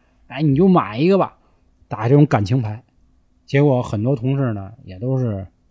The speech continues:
抹不开面子，而且我们公司咱实话实说待遇还行，基本上最低的大家都能挣个七八千，买一个三四千的保险呢，一是感情，二是忽悠一下，三是他们特爱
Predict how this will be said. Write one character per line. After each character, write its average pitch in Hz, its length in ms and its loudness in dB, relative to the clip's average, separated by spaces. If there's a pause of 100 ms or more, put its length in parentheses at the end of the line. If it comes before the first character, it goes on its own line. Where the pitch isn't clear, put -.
抹 123 160 0
不 107 60 -4
开 123 160 2
面 117 260 -2
子， 92 120 -18
而 120 160 -2
且 127 100 -2
我 101 220 -8
们 92 120 -14
公 131 140 -2
司 143 460 -2 (160)
咱 127 120 -4
实 147 140 -4
话 131 160 2
实 120 80 -4
说 135 180 0
待 151 220 2
遇 101 140 -2
还 156 160 -2
行， 101 240 -6 (500)
基 - 160 -6
本 117 220 -6
上 127 180 -2
最 143 160 -2
低 147 180 2
的 123 80 0
大 117 120 -4
家 135 160 -2
都 156 140 -2
能 123 140 0
挣 131 140 -2
个 107 80 -2
七 - 100 -6
八 127 160 -2
千， 127 220 -4 (340)
买 101 240 -4
一 123 140 2
个 160 80 6
三 170 240 6
四 151 180 2
千 135 160 2
的 139 80 2
保 117 200 0
险 110 220 -6
呢， 104 160 -12 (580)
一 175 180 4
是 123 420 2
感 113 200 0
情， 127 320 0 (100)
二 143 220 2
是 131 120 0
忽 117 200 4
悠 160 160 8
一 131 100 2
下， 131 220 0 (300)
三 165 260 4
是 156 160 4
他 139 160 2
们 160 80 4
特 160 160 0
爱 147 160 2